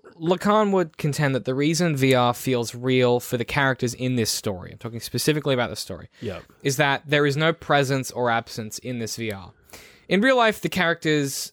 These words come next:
Speaker 1: um, and nostalgia of the game are absent. So, like, so what I'm trying to do is I'm comparing real life versus in the game.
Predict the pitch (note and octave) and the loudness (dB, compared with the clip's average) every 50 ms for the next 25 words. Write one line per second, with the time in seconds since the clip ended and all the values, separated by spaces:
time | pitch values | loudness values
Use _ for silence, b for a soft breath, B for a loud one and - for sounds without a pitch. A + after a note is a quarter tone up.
0 | _ - B2+ C3 B2 B2 B2 B2 A#2 - B2+ C3+ C3+ C3+ B2+ B2+ - - D3 C#3 | _ -2 0 0 0 0 -2 -4 -6 -4 -2 0 0 0 0 0 0 0 2 2
1 | C#3 C#3 C3+ C3+ B2 A#2+ B2 A#2 - B2 B2 A#2+ A#2+ A#2+ A#2+ A#2 A2+ - _ _ | 2 2 2 0 0 0 -2 0 0 0 2 2 0 0 0 -2 -4 -8 _ _
2 | _ _ _ _ _ - A2+ A2+ A2+ A2+ A#2 - - D3 D#3 - - - - C3+ | _ _ _ _ _ -4 -2 0 0 0 0 0 0 0 -2 -2 -4 -2 0 0
3 | A#2 A2+ A2 - - _ - B2 - C#3 B2+ B2 C3+ C#3 C3+ C3+ - C#3+ C3 A#2+ | 0 0 -2 -4 -8 _ -6 -2 0 0 2 2 2 2 2 2 0 0 0 0
4 | A2+ G#2+ - - B2+ B2 - B2+ A#2 B2 B2+ A#2 A2 G#2 A2 A#2 A2+ A2 G#2+ G#2 | 0 -2 -4 -4 -6 -4 -6 -6 -4 -4 -4 -4 -4 -4 -4 -4 -2 -2 -2 -4
5 | G2+ - - G#2+ G2+ - - G2+ - - A2 G#2 G2+ - G2+ - | -6 -8 -10 -10 -10 -10 -12 -14 -14 -12 -12 -12 -12 -14 -16 -18